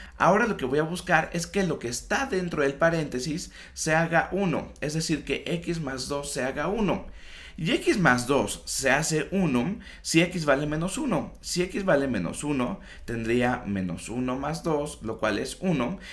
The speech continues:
Y ya sé que F de uno es cero. Por lo tanto, G de menos uno es exactamente lo mismo que F de uno, que es cero. Utilizando la misma lógica, si yo sé que F de uno es cero,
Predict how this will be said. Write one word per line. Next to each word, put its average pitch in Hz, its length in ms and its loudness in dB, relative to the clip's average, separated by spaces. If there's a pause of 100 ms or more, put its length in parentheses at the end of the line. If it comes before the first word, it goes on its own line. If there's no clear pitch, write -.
Y 135 120 -4
ya 185 120 6
sé 196 160 0
que 135 200 2
F 143 180 -2
de 107 120 4
uno 156 300 2
es 240 400 2
cero. - 560 -2 (300)
Por 175 140 4
lo 220 80 4
tanto, 165 480 4 (300)
G 180 400 4
de 113 240 0
menos 95 500 -2
uno 160 500 0 (340)
es - 260 -2
exactamente 170 760 2
lo 175 100 -2
mismo 156 540 0 (100)
que - 220 0
F 117 320 0
de 170 140 0
uno, 135 400 0
que 110 280 0
es - 240 -6
cero. - 600 0 (240)
Utilizando 147 560 2
la 139 160 4
misma 131 300 0
lógica, 180 500 0 (220)
si 170 180 2
yo 208 120 6
sé 208 260 2
que 156 200 0 (140)
F 170 240 0
de 165 160 2
uno 135 480 -2
es 117 240 -2
cero, 147 440 2